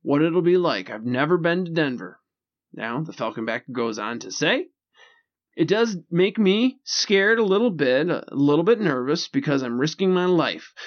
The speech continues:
We will just have to see. We just have to play it smart." So, indeed, if he arrives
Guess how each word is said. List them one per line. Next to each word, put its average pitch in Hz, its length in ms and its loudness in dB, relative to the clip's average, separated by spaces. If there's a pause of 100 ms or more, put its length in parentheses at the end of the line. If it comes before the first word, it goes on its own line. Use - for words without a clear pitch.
(120)
We 139 120 4
will 131 120 2
just 165 220 0
have 202 180 0
to 220 120 -6
see. 143 460 4 (300)
We 135 120 2
just 147 280 0
have 147 200 -2
to 156 100 0
play 135 260 0
it - 100 -4
smart." - 540 -2 (1040)
So, 160 340 -4 (600)
indeed, 180 440 4 (180)
if 160 140 -4
he 269 160 -2
arrives 113 560 -2